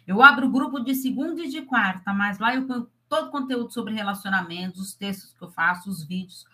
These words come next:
os podcasts. É, um be-, aliás, um beijo grande aí pro pessoal do, dos podcasts aí que me, que me dão um feedback muito legal. Relacionamentos e Psicologia, gente, nas maiores plataformas digitais.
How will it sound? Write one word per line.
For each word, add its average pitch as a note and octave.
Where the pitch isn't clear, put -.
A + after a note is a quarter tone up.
os F#3+
podcasts. G#3+
É, F#3+
um G3+
be-, A#3
aliás, A#3+
um B3
beijo A#3
grande A3+
aí A3+
pro -
pessoal G#3
do, E3+
dos E3
podcasts G3+
aí G3+
que A3
me, G3+
que F#3+
me F#3+
dão G3+
um F#3
feedback F#3+
muito G3+
legal. F#3
Relacionamentos C4
e -
Psicologia, G3
gente, D3+
nas F3
maiores G3+
plataformas G3+
digitais. F#3